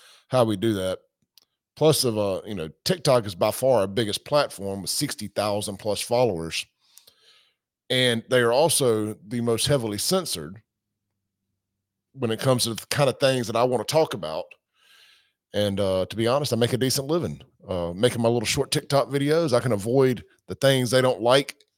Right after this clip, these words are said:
in a, uh, in a minute and a half video. We're doing a long form live stream. It's a little harder. Plus, uh, you know, it, it works. It serves its purpose.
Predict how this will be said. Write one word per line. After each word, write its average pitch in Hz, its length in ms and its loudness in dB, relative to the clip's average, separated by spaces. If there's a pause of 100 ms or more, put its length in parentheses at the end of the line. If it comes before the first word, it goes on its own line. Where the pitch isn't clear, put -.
(200)
in 113 120 -2
a, 107 220 0
uh, 101 260 0 (260)
in 110 100 -4
a 87 240 -6
minute 120 300 0
and 113 80 -4
a - 20 0
half 123 200 0
video. 135 540 0 (760)
We're 107 180 -4
doing 113 160 -2
a 113 100 -2
long 123 180 4
form 113 300 -2
live 131 260 2
stream. 110 320 -8
It's 120 120 -4
a 175 40 -6
little 180 160 -4
harder. 95 320 -2 (440)
Plus, 147 200 0
uh, 113 200 2 (240)
you - 80 -14
know, 98 240 -6 (100)
it, 104 200 -4
it 156 100 0
works. 135 280 6
It 143 100 -6
serves 135 200 0
its 190 120 -10
purpose. - 520 0